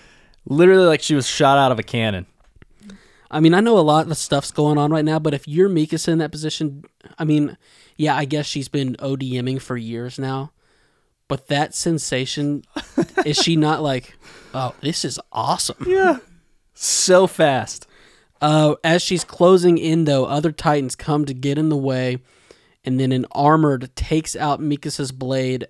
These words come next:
Speaker 2: and she falls
Speaker 1: Oh,
Speaker 2: to
Speaker 1: yeah.
Speaker 2: the, I was gonna say ground. It's just Doctor
Speaker 1: The
Speaker 2: Gigi's
Speaker 1: bones.
Speaker 2: back.
Speaker 1: She took a hard hit here, but she's an Ackerman. She, she'll be
Speaker 2: Mm-hmm.
Speaker 1: all right.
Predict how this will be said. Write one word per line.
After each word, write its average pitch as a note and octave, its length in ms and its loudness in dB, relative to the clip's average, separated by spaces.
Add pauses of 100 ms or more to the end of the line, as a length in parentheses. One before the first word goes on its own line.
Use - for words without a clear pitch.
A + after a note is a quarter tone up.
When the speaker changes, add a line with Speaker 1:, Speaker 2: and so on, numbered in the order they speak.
Speaker 2:
and B2+ 260 -6
she - 200 -8
falls C3 720 0
Speaker 1:
Oh, G2+ 60 -6
Speaker 2:
to G#2 80 -4
Speaker 1:
yeah. G#2+ 100 0
Speaker 2:
the, A2 240 -6 (800)
I B2 80 -12
was A#2+ 120 -12
gonna C3 160 -6
say C3 140 -4
ground. B2 580 -4
It's - 200 -14
just - 300 -14 (380)
Doctor B2 280 -2
Speaker 1:
The A2+ 60 2
Speaker 2:
Gigi's G#2+ 320 0
Speaker 1:
bones. A#2+ 120 -8
Speaker 2:
back. A#2+ 380 -4 (1080)
Speaker 1:
She F3 200 -2
took F#3 160 4
a D3 80 4
hard C#3+ 220 2
hit A#2 180 -6
here, G2 220 -6
but G2 140 -8
she's B2+ 200 -4
an C3 80 -2
Ackerman. G2 480 -2
She, C3 280 -2
she'll B2+ 160 0
be B2+ 100 2
Speaker 2:
Mm-hmm. G#2 80 -2
Speaker 1:
all F#2 100 -4
right. F2+ 220 -6